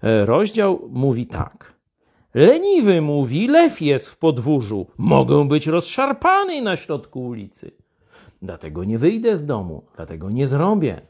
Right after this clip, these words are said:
tego, bo może tam być lew". Zobaczcie, nie ma tu mowy o tchórzostwie. Jest mowa o lenistwie. Czyli w tym kontekście zaprzeczeniem odwagi jest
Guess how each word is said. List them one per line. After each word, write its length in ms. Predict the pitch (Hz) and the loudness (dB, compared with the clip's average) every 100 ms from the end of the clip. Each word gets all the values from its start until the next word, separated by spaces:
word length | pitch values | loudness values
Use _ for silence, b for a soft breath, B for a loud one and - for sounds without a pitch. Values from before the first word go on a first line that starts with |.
| - | -16
tego, 340 | 85 71 - _ b b b | -14 -14 -18 _ b b b
bo 140 | 143 | -2
może 500 | 127 151 143 131 170 | 2 4 4 2 0
tam 300 | 180 175 208 | -4 -8 -8
być 200 | 233 - | -10 -10
lew". 320 | 247 - - _ - | -10 -10 -14 _ -16
Zobaczcie, 520 | 107 135 247 135 82 | -6 -2 -4 -6 -8
nie 120 | 226 | -6
ma 120 | 403 | -6
tu 120 | - | -4
mowy 240 | 135 110 98 | -4 -4 -8
o 80 | 90 | -10
tchórzostwie. 720 | - 113 87 65 - - - _ _ _ _ _ _ _ b b b | -8 -8 -8 -10 -18 -20 -20 _ _ _ _ _ _ _ b b b
Jest 180 | 104 - | -8 -6
mowa 340 | 98 85 85 82 | -6 -6 -4 0
o 60 | |
lenistwie. 600 | 113 254 381 - - - - _ _ _ _ _ _ _ - | 4 4 2 -2 -6 -20 -20 _ _ _ _ _ _ _ -12
Czyli 300 | 113 110 110 b b | -6 -6 -8 b b
w 100 | - | -6
tym 180 | 220 277 | -2 0
kontekście 480 | 170 131 107 - 135 | 0 -2 -4 -2 0
zaprzeczeniem 1120 | 127 156 - 175 - - 269 370 147 78 - - _ _ _ _ _ _ _ _ 127 | 2 2 2 -4 -4 -4 -4 -2 -4 -6 -12 -20 _ _ _ _ _ _ _ _ -8
odwagi 840 | 117 110 101 80 85 123 247 - | -6 -4 -6 -6 -6 -6 -6 -10
jest 460 | - 85 80 - | -12 -10 -8 -10